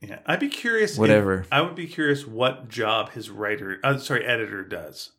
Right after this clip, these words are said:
Speaker 2: Mm.
Speaker 1: If he goes like, "Hey, Steven," uh, and
Speaker 2: Apparently
Speaker 1: then he
Speaker 2: not
Speaker 1: goes
Speaker 2: much.
Speaker 1: like, "I'm the most successful writer," blah, blah, blah. Uh, it's a good point, Steven, but maybe we don't have the sewer orgy with the little, with the kids. "Yeah, I know what I'm doing." Okay, <laughs> Steven, that's fine.
Speaker 2: <laughs>
Speaker 1: Um, so sometimes they come back.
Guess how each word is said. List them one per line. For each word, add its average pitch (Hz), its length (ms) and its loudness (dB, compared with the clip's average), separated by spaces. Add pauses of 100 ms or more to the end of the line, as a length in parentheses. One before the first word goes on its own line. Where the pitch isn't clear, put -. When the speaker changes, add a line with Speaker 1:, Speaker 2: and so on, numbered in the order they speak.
Speaker 2:
Mm. 147 300 8
Speaker 1:
If 117 80 0
he 123 60 -2
goes 120 240 -2
like, - 220 -6
"Hey, 170 100 -4
Steven," 143 600 0 (340)
uh, - 40 -8
and 160 420 4
Speaker 2:
Apparently 233 240 6
Speaker 1:
then 156 60 6
he 151 60 10
Speaker 2:
not 131 100 8
Speaker 1:
goes 151 200 8
Speaker 2:
much. 147 160 6
Speaker 1:
like, - 80 -2
"I'm 151 80 4
the 156 60 2
most 170 180 0
successful 170 440 2
writer," 156 360 8
blah, 151 180 6
blah, 151 140 4
blah. 151 80 4
Uh, 135 340 0
it's 139 140 -8
a - 20 -14
good 165 180 -4
point, 123 220 0
Steven, 110 380 -6
but 110 180 -6 (380)
maybe 156 180 2
we 147 120 2
don't 131 200 2
have 139 140 2
the 123 100 -2
sewer 135 260 0
orgy 117 360 0
with 113 160 -4
the 113 100 0
little, 117 220 -4 (100)
with 117 80 -8
the 110 80 -8
kids. 120 360 -4 (300)
"Yeah, 208 240 8
I 214 200 12
know 220 120 10
what 214 120 10
I'm 180 100 6
doing." 160 380 4 (500)
Okay, 139 260 4
<laughs> - 0 -
Steven, 110 460 2
that's - 160 -4
fine. 98 540 -4
Speaker 2:
<laughs> - 420 -18
Speaker 1:
Um, 117 540 4
so 117 680 0
sometimes 185 520 -2
they 165 120 2
come 156 220 -2
back. - 380 -2